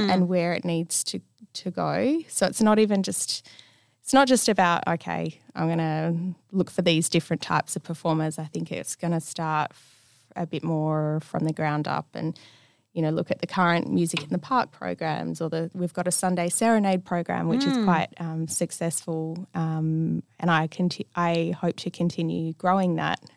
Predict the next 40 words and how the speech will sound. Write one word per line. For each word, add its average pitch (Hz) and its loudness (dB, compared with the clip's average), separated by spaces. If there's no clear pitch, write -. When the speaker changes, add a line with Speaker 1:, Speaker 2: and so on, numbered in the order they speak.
Speaker 2:
Um, 160 -2
that 190 4
was 185 2
the 185 0
project, - 0
that 190 6
was 190 4
my 175 4
baby, 170 0
um, 160 -2
last 170 2
year 339 4
when 254 6
I 185 4
was 254 6
in 285 2
a 302 10
different 240 6
Speaker 1:
<laughs> 190 8
Speaker 2:
role 190 8
there, 285 0
um, 185 -2
and 190 -4
I 185 -2
had 180 -6
a 175 -6
really 170 -6
wonderful 165 -10
time 170 -6
doing 190 0
it. - -10
Um, 175 -6
but - -8
yeah, 247 6
I 180 -2
think 214 2
starting 202 2
to 190 -2
look 185 0
at 170 0